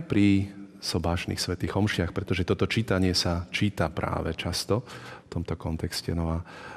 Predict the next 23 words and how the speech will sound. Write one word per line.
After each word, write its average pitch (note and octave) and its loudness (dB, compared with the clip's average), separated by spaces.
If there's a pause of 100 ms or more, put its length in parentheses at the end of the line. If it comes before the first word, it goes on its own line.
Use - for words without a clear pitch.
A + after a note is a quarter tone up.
(160)
teda, F2+ 2
mm, - -2
keďže G#2+ 4
víno G#2+ 8
obveseluje G2 6
srdce - 0
človeka, F2+ 2
tak, - 0
e, - -18 (1000)
chcel - 2
som F#2+ 4
týmto G2 4 (2250)
ka-, F#2+ 2
galilejským G2+ 4
alebo F2 2 (240)
kánskym G2 4
vínom F2+ 4 (400)
istým - 2
spôsobom G2+ 4
poukázať F#2 4
na E2+ 4
to, F#2 0
že E2+ 2